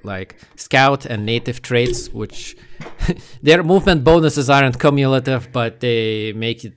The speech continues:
so much easier to move on the field, and that's usually what you'll see on your skirmishers and the Native American, uh, Native American allies, because, like, you know, French Indian War.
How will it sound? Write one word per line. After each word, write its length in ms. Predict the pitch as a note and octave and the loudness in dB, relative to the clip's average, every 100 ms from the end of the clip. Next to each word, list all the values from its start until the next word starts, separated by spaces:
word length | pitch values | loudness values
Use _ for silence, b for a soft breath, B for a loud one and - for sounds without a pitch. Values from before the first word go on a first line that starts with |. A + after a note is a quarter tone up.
| - | -12
so 240 | - B2+ A#2 | -6 -4 -4
much 200 | A2+ - | -6 -8
easier 280 | A#2 A2 G#2+ | -8 -6 -8
to 120 | A2+ | -8
move 240 | A2 G#2 | -10 -10
on 140 | A2 G#2 | -10 -10
the 80 | |
field, 260 | F#2+ C#3+ C#3 | -2 0 0
and 120 | A2+ | -2
that's 220 | G2+ G2 A#2 | -4 -6 -10
usually 260 | G#2 G#2 | -12 -12
what 220 | G2 G#2 | -12 -12
you'll 160 | G#2+ G#2 | -12 -12
see 220 | - A2+ | -10 -10
on 120 | G#2 | -8
your 260 | G2 F#2+ F#2+ | -8 -8 -10
skirmishers 880 | - - F3+ E3+ D#3 D#3+ D3 C#3+ C3 | -10 -4 -2 0 -2 0 0 0 -4
and 500 | A#2 G2+ G2 G2 G2 | -8 -8 -8 -8 -8
the 220 | A2 G#2 G2 | -8 -8 -8
Native 300 | G#2 G2+ G2 | -8 -10 -10
American, 840 | G2 G2+ G2 G2+ F#2+ F#2 F#2+ F#2+ B B B B B B _ | -8 -8 -8 -10 -10 -10 -14 -16 B B B B B B _
uh, 720 | - G2 F#2 F2+ F#2 F2+ F2+ - - _ | -12 -10 -8 -10 -10 -10 -12 -16 -20 _
Native 340 | G#2 G#2 - G2 | -14 -12 -14 -14
American 720 | F#2+ G2 G2 - F2 F2+ F2+ - | -10 -10 -10 -12 -14 -14 -16 -6
allies, 960 | C#3 C3+ C3 B2 A#2+ A#2 - - - - | -2 -2 -2 -2 -4 -6 -10 -14 -18 -18
because, 380 | G#2+ - F#2 F2 | -18 -14 -14 -12
like, 220 | F2+ - | -16 -16
you 60 | F2 | -18
know, 100 | F2 | -20
French 300 | - F2+ F2+ | -18 -18 -16
Indian 280 | F#2 F2+ F2 | -16 -16 -16
War. 200 | F2+ | -16